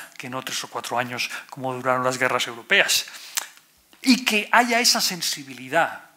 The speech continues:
a decir, "Oye, es que esto es insoportable, es que esto no puede ser". Eso no es un retroceso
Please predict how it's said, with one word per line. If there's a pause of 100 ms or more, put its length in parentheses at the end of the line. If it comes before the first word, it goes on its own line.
a
decir,
"Oye,
es
que
esto
es
insoportable,
es
que
esto
no
puede
ser". (840)
Eso
no
es
un
retroceso